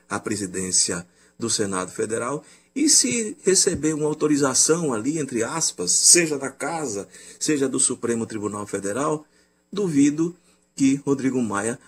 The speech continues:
não pegue a onda e vá junto, surfando, né? Ele que é uma espécie de candidato majoritário sempre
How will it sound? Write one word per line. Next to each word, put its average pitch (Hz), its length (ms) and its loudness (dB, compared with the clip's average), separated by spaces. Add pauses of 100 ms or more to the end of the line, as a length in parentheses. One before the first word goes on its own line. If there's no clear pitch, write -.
(120)
não 127 220 0
pegue 135 400 -2
a 127 80 2
onda 113 480 -2 (220)
e 107 120 -4
vá 107 220 -2
junto, 95 380 -6
surfando, 143 920 0
né? 90 140 -4 (400)
Ele 117 280 0
que 143 120 -2
é 160 40 0
uma 160 80 -2
espécie 143 560 0
de 147 320 -4 (600)
candidato 147 560 2
majoritário 143 640 0
sempre 170 720 0